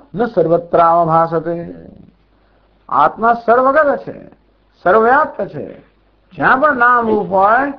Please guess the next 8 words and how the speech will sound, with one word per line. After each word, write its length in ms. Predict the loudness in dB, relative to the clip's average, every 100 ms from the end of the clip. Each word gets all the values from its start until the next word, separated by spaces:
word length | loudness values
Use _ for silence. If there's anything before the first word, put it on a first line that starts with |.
| -16 _ _
ત્યાં 200 | 0 2
આત્મા 300 | 2 0 -2
હોવો 300 | 2 2 0
જ 80 | -2
જોઈએ, 360 | -4 -4 -6 -12 _ _ _
જ્યાં 260 | -2 -2 0
ઘડો 240 | 0 2
હોય 420 | 2 2 2 -2